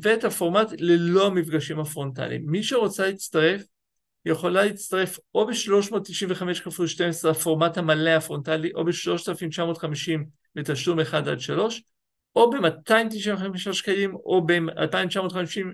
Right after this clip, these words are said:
או באלפיים תשע מאות חמישים או אלפיים תשע מאות חמישים לפורמט האינטרנטי. שאלות, האם יש למישהי בקשר לקורס?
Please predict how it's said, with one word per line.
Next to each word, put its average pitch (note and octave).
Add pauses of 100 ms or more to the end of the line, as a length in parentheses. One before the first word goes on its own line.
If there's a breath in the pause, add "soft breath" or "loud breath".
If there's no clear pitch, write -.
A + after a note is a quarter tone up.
או E3+
באלפיים F3
תשע F3
מאות F#3
חמישים F3+ (120)
או E3
אלפיים F#3
תשע G3
מאות G3+
חמישים G3+ (480 soft breath)
לפורמט E3+
האינטרנטי. D#3 (2500)
שאלות, A3
האם A3+
יש A#3
למישהי A3
בקשר G#3
לקורס? B3